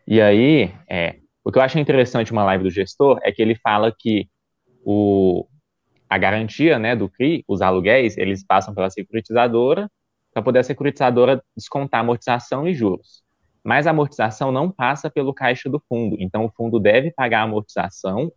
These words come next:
o valor equivalente, aos cotistas. E é por isso que eles devem fazer novas emissões,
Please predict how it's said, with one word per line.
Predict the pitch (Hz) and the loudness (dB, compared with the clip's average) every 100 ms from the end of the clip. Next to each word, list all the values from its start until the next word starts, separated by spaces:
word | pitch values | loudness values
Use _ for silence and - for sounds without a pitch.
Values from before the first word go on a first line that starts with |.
| _ | _
o | - 92 | -6 0
valor | 92 87 98 156 175 | 2 4 2 2 -2
equivalente, | 98 90 85 85 90 151 - - _ _ _ | -10 -4 -2 -2 -4 -6 -10 -20 _ _ _
aos | 95 98 | 0 0
cotistas. | - 147 - 110 - 92 - _ _ _ _ - | 0 -2 0 0 -2 -10 -18 _ _ _ _ -2
E | 92 | -2
é | |
por | - 98 | 0 2
isso | 104 | 0
que | - | 0
eles | 113 | 0
devem | 107 110 | 2 0
fazer | 123 113 107 | 0 0 2
novas | 107 101 104 | 2 2 2
emissões, | 107 113 131 131 95 95 _ | 0 -4 -6 -6 -6 -8 _